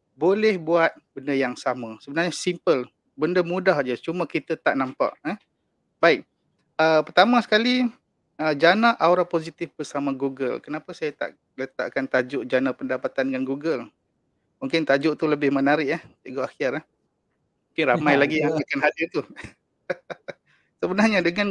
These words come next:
Speaker 1: Google ni, ah, kita boleh jana macam-macam. Tapi untuk sesi kali ni, ah, jana aura positif.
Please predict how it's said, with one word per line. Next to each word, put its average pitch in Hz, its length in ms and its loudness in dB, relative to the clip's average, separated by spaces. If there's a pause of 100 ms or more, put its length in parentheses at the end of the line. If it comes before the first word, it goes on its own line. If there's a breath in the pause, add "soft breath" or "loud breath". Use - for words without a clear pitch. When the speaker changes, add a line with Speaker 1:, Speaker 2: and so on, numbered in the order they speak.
Speaker 1:
Google 170 400 2
ni, 147 80 2 (560)
ah, 147 320 0
kita 160 320 -4
boleh 165 160 0
jana 151 320 2
macam-macam. 151 640 -4 (240)
Tapi 147 240 -6
untuk 175 160 -4
sesi 170 320 -2
kali 156 240 2
ni, 208 180 -6 (600)
ah, 139 240 -2
jana 180 720 -2
aura 151 400 0
positif. 143 720 -6